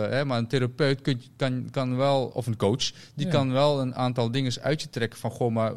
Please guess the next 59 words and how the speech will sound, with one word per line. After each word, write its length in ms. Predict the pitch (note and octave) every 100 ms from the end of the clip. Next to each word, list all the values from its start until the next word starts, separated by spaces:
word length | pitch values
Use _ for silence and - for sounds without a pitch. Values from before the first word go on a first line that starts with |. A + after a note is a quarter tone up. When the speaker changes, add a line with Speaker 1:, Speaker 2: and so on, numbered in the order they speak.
| - G#2
Speaker 1:
wat 200 | A#2+ C3+
wil 120 | C#3
je 140 | B2+ B2
nou 200 | A#2 -
echt?" 400 | - A2+ - - -
Speaker 2:
Ja. 140 | C#3
Speaker 1:
In 100 | A#2+
plaats 260 | A#2+ A2 G#2+
van, 200 | A2+ A2+
"Oh, 180 | A#2
ik 80 | A2+
ga 100 | -
een 60 | G#2+
huis 280 | G#2+ C#3 A#2
bouwen, 580 | G#2 F#2 F2+ A2 C3 A#2+ -
eh, 180 | A2+ G#2+ - -
en 140 | - A#2+
ik 60 |
ga, 100 | B2
ik 140 | B2 A#2
wil 120 | A#2
een 60 | A#2
groene 240 | C3 A#2
bank 280 | G2+ B2 C3
hebben, 240 | G2+ G2+
maar 160 | A2+ A2+
wat 200 | C3 B2+
wil 140 | C3
je 100 | B2+
nou 120 | A#2+ A2+
echt? 80 | B2
Speaker 2:
Precies. 180 | A#2+
Speaker 1:
Wil 80 | B2+
je 40 | B2+
nou 120 | D3
echt 140 | G3+ -
die 80 |
groene 220 | C3+ A#2 G#2
bank 260 | F2+ F2+
hebben?" 220 | F2+ E2+
Speaker 2:
Ja, 60 | D3
ja, 160 | B2+ A#2
ja. 40 |
Speaker 1:
En 180 | A2+ G#2
daar 240 | G2 A#2 D3+
gaat 140 | D3
het 160 | A#2+ -
om, 280 | G#2+ A#2 A#2
eh, 140 | A2
dat 160 | A2 -
je, 120 | -
eh, 240 | - A2+
dat 160 | G#2 A2+
je 80 | -
eigenlijk 360 | B2 C#3 C3
gewoon 260 | B2+ A#2 A2+
de 140 | A2
juiste 360 | G#2+ A2+ B2 -
adviezen 580 | A2 - B2+ - A2